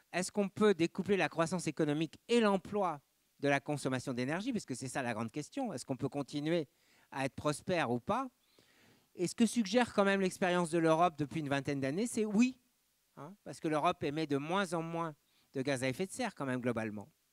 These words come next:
Et on a quand même continué à être prospère. Bon. Donc ça veut dire que c'est possible, et donc il faut être optimiste. Dernière chose,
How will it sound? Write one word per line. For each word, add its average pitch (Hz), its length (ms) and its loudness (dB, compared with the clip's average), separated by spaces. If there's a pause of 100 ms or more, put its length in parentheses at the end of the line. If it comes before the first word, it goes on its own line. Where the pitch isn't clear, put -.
(440)
Et 139 100 -4
on 131 80 0
a 135 120 -2
quand 165 120 0
même 180 160 0
continué 151 500 -2
à 131 120 0
être 123 100 -6
prospère. - 560 -8 (240)
Bon. 113 180 -8 (440)
Donc 165 120 -6
ça 220 80 0
veut 214 60 4
dire 226 80 4
que - 60 -6
c'est 208 100 2
possible, 208 720 2 (460)
et 127 80 -6
donc 165 180 2 (240)
il - 80 -16
faut 156 80 -2
être 139 140 -2
optimiste. 196 400 -2
Dernière 190 360 2
chose, 175 360 2